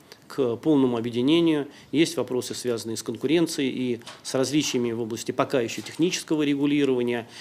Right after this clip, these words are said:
и неравными финансовыми, налоговыми условиями, э, работы, э, транспортных компаний, э, соответствие международным конвенциям. Э,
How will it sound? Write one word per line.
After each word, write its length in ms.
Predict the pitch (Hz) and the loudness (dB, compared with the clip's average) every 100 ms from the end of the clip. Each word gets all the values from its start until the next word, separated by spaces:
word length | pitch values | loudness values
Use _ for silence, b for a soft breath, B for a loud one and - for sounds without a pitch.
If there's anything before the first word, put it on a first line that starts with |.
| B - | B -4
и 420 | 147 143 131 117 123 | 4 4 4 2 2
неравными 640 | 135 139 131 123 113 104 B B | 4 4 4 2 -2 -6 B B
финансовыми, 640 | 147 156 185 - 147 131 | 4 4 4 2 4 4
налоговыми 540 | 117 131 170 165 160 151 | 4 6 6 8 6 6
условиями, 760 | 147 147 156 139 135 127 120 113 B B - | 4 0 2 2 4 2 0 -6 B B -6
э, 140 | 117 | -2
работы, 380 | 127 139 135 127 | 0 2 2 2
э, 300 | 120 - - | 0 -2 -6
транспортных 500 | - 139 131 - 113 | 0 -2 -2 -8 -8
компаний, 640 | - 127 127 127 117 110 110 B B B B B - | -4 -4 0 -2 -2 -4 -8 B B B B B -6
э, 180 | 113 | -4
соответствие 760 | 110 147 139 170 - 135 123 107 | 2 2 6 4 6 4 4 2
международным 680 | 117 131 127 131 180 160 151 | 2 4 4 6 6 4 2
конвенциям. 760 | 147 147 143 131 - 117 107 - B B | 2 4 4 2 0 -2 -6 -12 B B
Э, 500 | - 113 113 113 110 | -6 -2 0 -2 -2